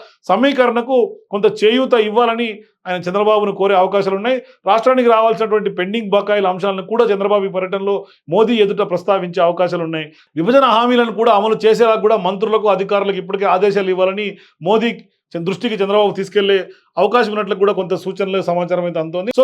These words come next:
త్వరలో ప్రవేశపెట్టబోయే కేంద్ర బడ్జెట్ విషయంలో కూడా ఏపీ పట్ల కొంత సానుకూలంగా వ్యవహరించాలని కూడా కోరే అవకాశాలు ఉన్నాయి. కేంద్ర బడ్జెట్లో ఏపీకి పెద్దపీట వేస్తూ నిర్ణయాలు తీసుకోవాలని,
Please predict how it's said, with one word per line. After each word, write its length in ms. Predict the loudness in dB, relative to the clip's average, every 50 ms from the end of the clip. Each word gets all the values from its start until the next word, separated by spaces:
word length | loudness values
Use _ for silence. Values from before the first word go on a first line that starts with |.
| 4 4
త్వరలో 420 | 2 4 4 4 4 4 2 0
ప్రవేశపెట్టబోయే 720 | 0 0 2 2 2 2 2 0 0 2 2 2 2 2
కేంద్ర 320 | 2 2 0 0 2 0 0
బడ్జెట్ 300 | 0 0 0 0 -2 -4
విషయంలో 300 | -2 -2 -2 -2 -2 -2
కూడా 180 | 0 0 2 4
ఏపీ 260 | 4 4 4 2 0
పట్ల 240 | -2 -4 -2 -2 0
కొంత 200 | -2 0 -2 -2
సానుకూలంగా 600 | -2 0 0 0 0 2 0 0 0 0 -2 -2
వ్యవహరించాలని 640 | -2 2 2 4 4 2 2 0 -2 -2 -2 -4 -4
కూడా 300 | -2 2 2 2 2 0 -6 -14 _ _ _
కోరే 200 | 2 2 4 4
అవకాశాలు 440 | 4 2 2 2 0 2 2 0 -2
ఉన్నాయి. 260 | -2 -2 -4 -4 -6 -10 _ _ _ 0
కేంద్ర 240 | 2 4 4 2
బడ్జెట్లో 480 | 4 2 2 2 4 2 2 4 2 2
ఏపీకి 420 | 4 4 2 2 2 -2 -6 -6 -6
పెద్దపీట 460 | -4 -2 -2 -2 -2 -2 -2 -2 2
వేస్తూ 300 | 2 2 2 2 0 -2
నిర్ణయాలు 460 | -2 -2 -6 -4 -4 -2 -2 -2 -2
తీసుకోవాలని, 720 | -4 -6 -8 -10 -8 -2 0 2 2 2 0 0 -2 -6